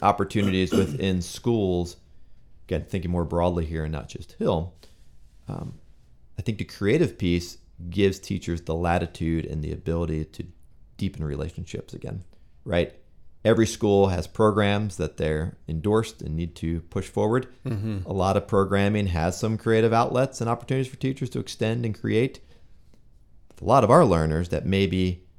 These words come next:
Speaker 1: need that additional kind of intervention, they often miss out on that, right? Because
Speaker 2: Right.
Speaker 1: we don't have time for the enrichment and the fun and the creativity. We just need to spend the majority of our time locked in on the basics.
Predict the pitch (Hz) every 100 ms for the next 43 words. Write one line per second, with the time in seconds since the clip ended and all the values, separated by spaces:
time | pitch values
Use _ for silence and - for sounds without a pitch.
0 | - - 98 101 92 92 90 82 90 -
1 | 92 90 87 87 - 92 87 82 90 -
2 | 80 82 95 - - 110 131 120 90 80
3 | 80 78 78 - 50 - - 76 90 -
4 | 60 - 80 - - 98 139 139 113 90
5 | - 104 104 104 98 92 87 87 92 95
6 | - 95 - 80 80 90 92 82 80 85
7 | 76 - 123 90 85 104 95 90 85 82
8 | - 85 80 78 87 92 90 78 78 -
9 | 80 78 78 - - - - 90 85 85
10 | - 78 78 73 78 - 85 87 - -